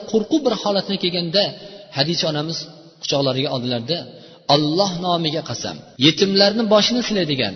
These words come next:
muhtojlarga yordam qiladigan, qiynalganlarga yordam qiladigan sizdek zotni Alloh subhanahu va taolo tashlab qo'ymaydi", dedilar. Va Rasululloh sollallohu alayhi vasallamdagi qo'rquv, badandagi qo'rquv tarqab ketdi.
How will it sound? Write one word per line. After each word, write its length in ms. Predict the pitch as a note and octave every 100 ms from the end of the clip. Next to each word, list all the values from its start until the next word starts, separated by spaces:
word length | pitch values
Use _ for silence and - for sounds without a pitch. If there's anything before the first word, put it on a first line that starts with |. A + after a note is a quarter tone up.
| -
muhtojlarga 680 | D3+ E3+ A3 G3+ A3+ A3
yordam 380 | A#3+ A#3+ G3 C4 A#3+
qiladigan, 480 | A#3+ A3 F#3+ D#3 B2
qiynalganlarga 720 | - G3+ A3 G#3 G3+ G3+ G3
yordam 300 | G3+ F#3 F#3+ F#3+
qiladigan 400 | F3+ E3+ F3 D#3+
sizdek 360 | F3 D#3 D#3+
zotni 260 | D3 C#3+ D#3+
Alloh 220 | C#3 C#3+
subhanahu 180 | C#3 B2+
va 60 |
taolo 120 | B2 C3
tashlab 240 | - A2+
qo'ymaydi", 340 | A2+ G2+ E2+ C2+
dedilar. 260 | B1+ A1 - _ _ - -
Va 120 | A2 C3+
Rasululloh 400 | C3+ C3+ B2+ C#3
sollallohu 260 | C3 B2+
alayhi 100 | B2
vasallamdagi 420 | B2 A#2+ A2+ A2+ -
qo'rquv, 480 | - B2+ B2 C4+ D#4+ D#3
badandagi 500 | D3 D3+ D3+ C#3+ C3
qo'rquv 360 | A#2+ C3 C3+ A#2+ -
tarqab 340 | - G#2+ - -
ketdi. 280 | - -